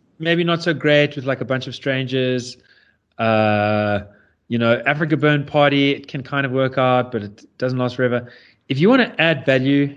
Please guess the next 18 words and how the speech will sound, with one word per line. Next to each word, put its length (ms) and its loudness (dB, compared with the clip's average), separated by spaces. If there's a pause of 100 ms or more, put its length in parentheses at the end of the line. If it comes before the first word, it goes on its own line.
if 80 -12
you 60 -2
wanna 140 4
do 200 4
something 300 0
useful, 640 -2 (600)
like, 320 -2 (220)
you 120 -4
know, 240 0
leave 160 2
your 100 2
kids 200 2
at 80 4
home, 260 0
send 200 -4
them 60 0
to 80 -6
school. 380 0